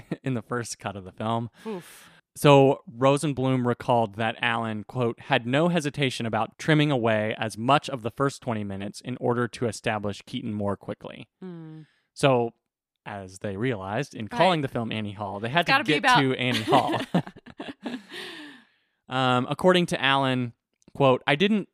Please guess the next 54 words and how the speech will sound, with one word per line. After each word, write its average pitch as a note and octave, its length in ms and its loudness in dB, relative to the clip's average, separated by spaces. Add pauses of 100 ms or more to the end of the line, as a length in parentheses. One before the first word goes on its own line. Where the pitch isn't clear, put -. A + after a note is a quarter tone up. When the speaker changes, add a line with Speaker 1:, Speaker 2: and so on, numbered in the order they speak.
(100)
Speaker 1:
sit - 300 -4
down C#3 320 4
with B2 140 -2
Marshall A#2+ 320 -2
Brickman A2+ 360 -6
and G#2 140 -8
say, G#2+ 340 -4
'We're G#2+ 140 -6
going B2+ 280 0
to C3 100 -8
write A2+ 200 0
a G2+ 60 -8
picture - 320 -8
about G#2 220 -4
a G2 40 -8
relationship.' G#2+ 800 -8
I A#2+ 100 -4
mean, B2 220 -4
the G#2+ 80 -6
whole D#3+ 220 0
concept B2+ 480 -4
of A#2 120 -8
the A2 100 -8
picture A#2+ 500 -6
changed G#2 680 -6
as G#2+ 160 -10
we A2 100 -8
were G2 140 -12
cutting - 360 -14
it." - 100 -20 (300)
Speaker 2:
Interesting. E3+ 540 -20 (720)
Speaker 1:
And G3 120 -2
I F#3 80 0
feel A3+ 160 -2
like G3 180 2
part F3 220 6
of D#3 80 0
that C3+ 180 4
is A#2+ 100 0
probably A#2+ 380 0
because A#2 400 -4
it B2 100 -4
was B2 380 4
going A2+ 260 -2
to A#2+ 80 -12
be A2+ 120 -6
a G#2 40 -6
murder G2 240 -10
mystery. G2+ 540 -14
So C3 240 2
it B2 140 -2
was C3+ 340 4
more B2 200 -2
thinky. C3 800 0